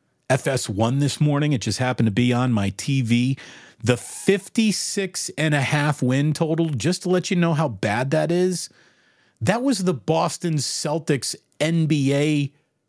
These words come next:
season win total over under for this season.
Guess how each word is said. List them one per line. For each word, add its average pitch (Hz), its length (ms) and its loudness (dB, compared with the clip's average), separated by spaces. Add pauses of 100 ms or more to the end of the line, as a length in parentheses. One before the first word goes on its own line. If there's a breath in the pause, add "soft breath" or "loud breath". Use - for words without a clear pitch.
(220)
season 113 680 -4
win 107 360 0
total 101 440 0
over 104 440 0
under 95 340 -2
for - 160 -2
this 90 280 -4
season. - 520 -8